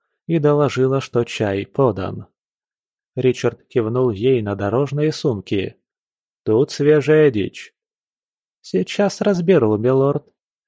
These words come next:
Дичь — это отлично. Приготовлю жаркое". Матильда подхватила сумки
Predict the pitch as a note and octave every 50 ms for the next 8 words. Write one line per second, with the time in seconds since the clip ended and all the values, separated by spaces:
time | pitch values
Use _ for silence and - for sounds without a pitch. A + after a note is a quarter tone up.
0 | _ - F3+ F#3 E3+ F#3+ G3+ G3+ F#3+ - - - - G3 G3+ G3 - F3+ E3 D#3
1 | D3+ - D#3 D#3+ G3 F#3 - - - G#2+ G#2 G2+ G#2 - _ _ _ _ _ _
2 | - E3+ E3 D3 A#2 B2 B2+ - - G#2+ G2+ G2+ G#2 A#2+ C3+ C3 E3+ F#3 F#3+ F3
3 | - - A#2 G#2+ G2+ G2+ A#2 D3+ D#3+ D3+ C#3 _ _ _ _ _ _ _ _ _
4 | _ _ _ _ - B2+ B2+ A#2+ A#2 - C3 A#2+ A2+ G#2+ A2+ - - A2+ - -
5 | A#2+ A#2 A2 - - A2+ G#2+ G#2 G2+ - - - A#2+ A2 G#2 _ - G#2 G2+ F#2+
6 | - _